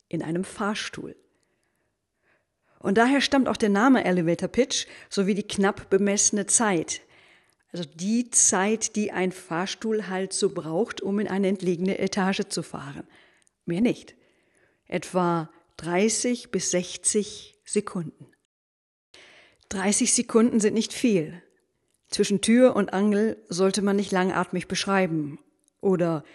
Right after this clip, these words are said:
in endlosen Ketten argumentieren. Das ist verschenkte Zeit. Nur die allerwesentlichsten Argumente haben hier Platz.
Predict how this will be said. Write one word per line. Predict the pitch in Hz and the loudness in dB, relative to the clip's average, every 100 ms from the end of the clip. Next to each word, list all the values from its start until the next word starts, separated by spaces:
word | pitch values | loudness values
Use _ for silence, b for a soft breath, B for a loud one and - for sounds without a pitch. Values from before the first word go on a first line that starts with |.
| B B B | B B B
in | 190 | -4
endlosen | 202 208 214 202 196 190 | 2 2 4 6 6 4
Ketten | - 202 208 | 0 -2 0
argumentieren. | 190 190 190 185 185 196 202 165 | 0 0 0 0 -2 -2 -2 -2
Das | 165 190 | -2 -2
ist | 208 | -2
verschenkte | 190 - 190 180 | -2 -4 -4 -6
Zeit. | - 202 147 - - b b b b b b b b b b b b | -6 -6 -6 -8 -18 b b b b b b b b b b b b
Nur | 233 | 0
die | 254 - | 2 4
allerwesentlichsten | 247 294 233 247 226 233 - 220 - - 220 | 4 4 4 4 4 2 0 -2 -2 -2 -2
Argumente | 196 196 196 202 226 220 | 0 2 4 2 2 0
haben | 202 196 | 0 -2
hier | 202 | -2
Platz. | 196 - 165 - - - | -4 -4 -8 -2 2 2